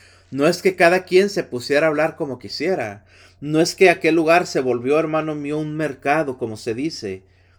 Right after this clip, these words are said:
No, cada quien hablaba movido por el Espíritu Santo. ¿Por qué? Porque la palabra de Dios dice que según el Espíritu les concedía expresarse.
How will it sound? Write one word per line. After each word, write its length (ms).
No, 340
cada 340
quien 340
hablaba 540
movido 500
por 140
el 80
Espíritu 320
Santo. 200
¿Por 120
qué? 180
Porque 260
la 120
palabra 420
de 140
Dios 160
dice 260
que 120
según 520
el 120
Espíritu 480
les 160
concedía 640
expresarse. 920